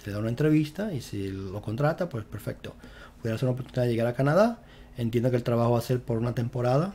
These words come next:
porque estos tipos de trabajos son temporales, no son de, eh, permanente, pero le da la oportunidad de adquirir una experiencia en Canadá que quizá le ayude a seguir, eh, eh, obteniendo sus oportunidades laborales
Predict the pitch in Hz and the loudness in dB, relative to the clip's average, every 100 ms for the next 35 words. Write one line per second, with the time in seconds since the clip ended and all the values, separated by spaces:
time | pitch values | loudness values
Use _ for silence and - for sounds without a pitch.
0 | - - 101 104 101 110 113 113 110 104 | -10 -8 -8 -8 -6 -4 -2 0 0 -2
1 | - 104 110 107 107 120 135 117 - 110 | -2 -4 -4 -4 0 0 0 -4 -4 -4
2 | 104 95 - - - - - 120 107 113 | -4 -6 -10 -16 -20 -20 -16 -14 -6 0
3 | 131 156 139 165 147 180 190 - - - | 4 4 4 2 6 6 6 -2 -20 2
4 | 139 151 160 156 139 139 139 135 131 139 | 8 8 6 6 8 8 8 6 6 4
5 | 139 127 127 135 135 120 107 - - - | 4 0 0 0 0 0 -2 -4 -6 -4
6 | 117 127 - - - 104 113 117 113 120 | -4 -4 -14 -14 -8 -4 0 0 0 -2
7 | - - - - 120 127 139 - 107 101 | -6 -20 -16 -6 -2 -2 -4 -2 0 4
8 | 120 131 117 104 98 98 101 92 90 120 | 4 2 -2 -2 -4 -6 -8 -8 -4 -4
9 | 117 117 131 139 131 113 107 107 101 104 | 0 4 4 4 2 -4 -4 -2 -2 -2
10 | 120 123 101 95 95 95 92 - | -2 -4 -6 -6 -6 -6 -10 -16